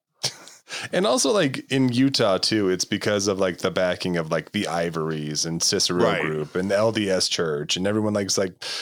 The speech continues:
Speaker 1: "Well, we'll give you the funding for these homeless shelters, but you have to just essentially just sick the police on the riffraff."
Speaker 2: Yeah. Well, I mean, they got their raise. Time for, time for these guys to start actually, uh,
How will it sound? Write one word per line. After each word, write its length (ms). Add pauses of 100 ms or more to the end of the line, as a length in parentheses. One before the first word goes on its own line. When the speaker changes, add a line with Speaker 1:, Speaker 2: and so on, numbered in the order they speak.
(220)
Speaker 1:
"Well, 240
we'll 220
give 200
you 120
the 80
funding 400
for 160
these 240
homeless 260
shelters, 400
but 400
you 140
have 300
to 120
just 260
essentially 460
just 260
sick 200
the 100
police 400
on 60
the 100
riffraff." 640 (720)
Speaker 2:
Yeah. 260 (420)
Well, 260
I 80
mean, 300
they 100
got 220
their 160
raise. 680
Time 240
for, 160
time 380
for 140
these 180
guys 340
to 120
start 240
actually, 500
uh, 440